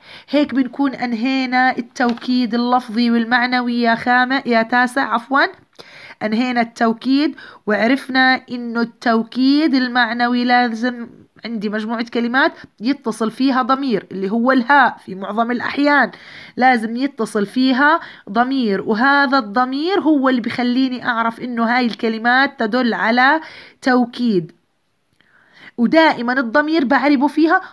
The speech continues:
ضمير متصل مبني في محل جر بالإضافة، ضمير متصل مبني، يعني يا بتحكي في محل جر بالإضافة أو بتحكي في محل جر مضاف إليه، التنتين صح.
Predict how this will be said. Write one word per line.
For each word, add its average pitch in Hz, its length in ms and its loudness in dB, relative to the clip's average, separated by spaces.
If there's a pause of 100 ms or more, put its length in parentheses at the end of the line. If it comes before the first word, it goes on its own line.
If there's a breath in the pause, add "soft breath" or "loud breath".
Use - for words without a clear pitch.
(120)
ضمير 254 340 -2
متصل 240 480 -4
مبني 226 280 -2
في 233 160 -2
محل 214 280 -2
جر 202 160 -2
بالإضافة، 190 520 -8 (200)
ضمير 247 420 -2
متصل 240 400 -4
مبني، 247 340 -4
يعني 240 240 -4
يا 277 80 -6
بتحكي 269 280 -8
في 269 100 -4
محل 262 160 -4
جر 254 160 0
بالإضافة 247 420 -2
أو 254 80 -2
بتحكي 240 240 -12
في 233 60 -12
محل 226 180 -4
جر 214 160 -2
مضاف 214 300 -4
إليه، 233 140 -4
التنتين 226 400 -6
صح. - 240 -8